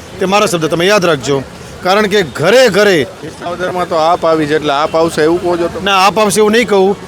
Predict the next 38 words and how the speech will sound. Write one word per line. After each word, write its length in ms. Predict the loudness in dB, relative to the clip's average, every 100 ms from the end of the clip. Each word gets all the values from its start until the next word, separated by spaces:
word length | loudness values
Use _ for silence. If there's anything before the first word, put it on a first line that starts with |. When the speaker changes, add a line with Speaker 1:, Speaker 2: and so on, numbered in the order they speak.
| -10 -4
Speaker 1:
પરંતુ 260 | -2 0
કાયદેસર 440 | 0 2 2 2 2
લોકો 260 | 2 0
જે 60 | 0
પરિવર્તન 460 | 0 2 2 2
લાવવા 200 | 2 2
માગે 260 | 2 0 0
છે 200 | -2 -2
એટલે 520 | -4 -10 -12 -4 -2
કોંગ્રેસનો 520 | 0 0 2 2 0
પ-, 380 | 0 2 2 2
લાભ 220 | 2 2
મળશે 280 | 2 0 0
એમાં 180 | -2 0
એમ. 120 | -2 -4 -10 -10 -4
હું 140 | -2
આમ 140 | 0
આદમીનો 220 | 0 0 0
પક્ષ 200 | 0 0
નહીં 180 | 0
લઉં. 220 | 2 2 0 -8 -14 -6
તે 100 | -2
તો 120 | 0
જોવા 260 | 2 2 2
જાઓ 340 | 4 4 2 -2 -10 -14 -6
તો 240 | 0 2 4
જે 180 | 4 2
બે 200 | 4 2
હજાર 280 | 4 2 2
ને 360 | 2 2 2
હમણાં 240 | 0 0 0
જે 120 | 0
વિધાનસભાની 420 | 0 0 0 -2
ચૂંટણી 260 | -2 -2 2
ગઈ 260 | 2 2 -2 -12 -10 -2
બે 100 | 0
હજાર 160 | 2
બાવીસમાં, 500 | 2 2 0 -2 -4